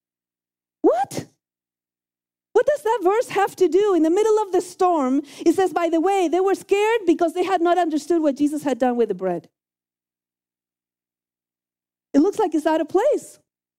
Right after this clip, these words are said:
That's why you need to read your Bible when we're doing this. Because in the middle of the storm, we get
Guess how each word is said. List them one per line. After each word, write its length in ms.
That's 140
why 140
you 120
need 160
to 80
read 200
your 120
Bible 300
when 160
we're 120
doing 320
this. 280
Because 240
in 100
the 60
middle 280
of 100
the 80
storm, 380
we 120
get 400